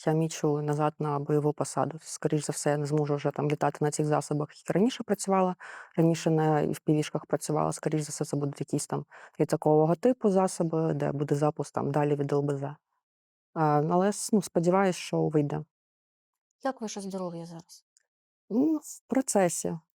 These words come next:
Speaker 1: Ми ще в процесі будуть операції по збереженню кінцівці, і, скоріш за все, навіть буде через ще якийсь час ампутація.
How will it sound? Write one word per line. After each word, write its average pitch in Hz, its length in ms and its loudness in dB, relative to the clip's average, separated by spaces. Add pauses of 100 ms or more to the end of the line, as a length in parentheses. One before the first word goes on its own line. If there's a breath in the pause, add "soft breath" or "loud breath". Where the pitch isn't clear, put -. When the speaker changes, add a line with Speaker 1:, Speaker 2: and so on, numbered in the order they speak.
(120)
Speaker 1:
Ми 175 180 4
ще - 140 -6
в 160 40 -6
процесі 170 440 0
будуть 160 380 0
операції 220 540 2
по 202 120 2
збереженню 185 640 2
кінцівці, 170 880 0
і, 160 440 2
скоріш 170 380 2
за 156 100 0
все, 160 240 0
навіть 151 400 0
буде 151 200 2
через - 540 0
ще 156 120 2
якийсь 156 280 2
час 156 260 0
ампутація. - 640 -2